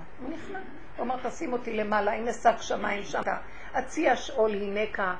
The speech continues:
אשא כנפי שחר, אשכונה באחרית ים. גם שם ידך תנחני, בתוך הזן ימינך." כלום, מה שאתה רוצה תעשה איתי. אתה רוצה בחושך, אתה רוצה ביום, אתה רוצה זה, מה שאתה רוצה, שאול תחתיות בשמיים, איפה אתה רוצה, מה אכפת לי, אני ביד שלך.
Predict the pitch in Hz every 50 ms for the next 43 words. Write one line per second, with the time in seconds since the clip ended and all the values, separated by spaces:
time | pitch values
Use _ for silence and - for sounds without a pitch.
0 | - - - - - - 247 - - - 302 - - 269 277 311 - - 220 202
1 | 180 - - 285 277 277 262 254 233 233 233 226 220 - - - - 285 269 262
2 | 247 - - 214 - - - 226 214 214 - 214 185 175 - - - - - -
3 | - 220 226 233 - - 294 359 359 262 - - - 226 - - 196 180 175 -
4 | 254 226 240 226 - - - 190 - 190 170 - 190 190 196 185 175 170 - -
5 | - - - - - - - - - - - - - - - - - - - -
6 | - 302 330 311 240 - - - - 311 311 - 330 - - 208 - 226 208 -
7 | 202 196 - - - 196 - - - - - - - - - - - - 247 214
8 | 202 - - 175 196 - - 233 208 - - - - - - 160 - 190 196 175
9 | 180 175 180 - 170 - - 196 190 - 214 - 220 226 - - - - - -
10 | - 214 262 285 330 349 349 - - - - - - - - - - 262 - -
11 | - - - - - 233 240 233 233 - - - 160 208 220 240 240 - - 330
12 | - - - - 214 196 - 214 214 226 349 440 453 440 - - 415 403 403 381
13 | 339 233 214 208 196 220 214 208 220 220 - - 226 208